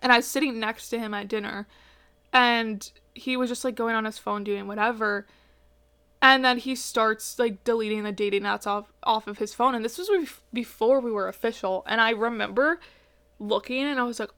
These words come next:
"Oh my God," like, that just made me so happy. That's what men should be doing. Like, if you're that serious o-, on the talking stage, on the verge of dating, like, delete them. And, like, especially in front of your girl, like, she's gonna be so happy and, like,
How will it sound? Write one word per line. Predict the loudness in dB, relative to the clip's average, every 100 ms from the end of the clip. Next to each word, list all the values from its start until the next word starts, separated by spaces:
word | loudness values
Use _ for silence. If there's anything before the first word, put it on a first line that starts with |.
| -8
"Oh | -8
my | -4 -4
God," | -2 -4 -4
like, | -8 -4
that | -2 -2
just | -4 -8
made | -6
me | -6
so | -6 -4
happy. | 0 0 0 -4
That's | 4 6 6 4
what | 0
men | 4 4
should | 2 -4 -6
be | -6
doing. | -6 -4 -2 -2 -2
Like, | -2 -4 -10 -20 -20 _ _ _ _ _ _ _ _
if | 2 2
you're | 0 0 2
that | 4 2 0
serious | -6 -4 -2 0 -2 -2
o-, | -4 -2
on | 0
the | -2
talking | -2 -4 -4 -8
stage, | -4 -4
on | -2 -2
the |
verge | -2 0 0
of | 0 -2
dating, | -2 -2 -4 -4
like, | -6 -8 _ _
delete | -2 0 0
them. | -2 -2 -2
And, | -4
like, | -6 -6
especially | -8 -4 -4 -2 -4
in |
front | -2 -2
of | 0
your | -2
girl, | -2 -2 0
like, | -2 -6
she's | -10 -4
gonna | -2 -2
be | -4
so | -4 -2
happy | 0 0 -2 -8
and, | -8
like, | -10 -14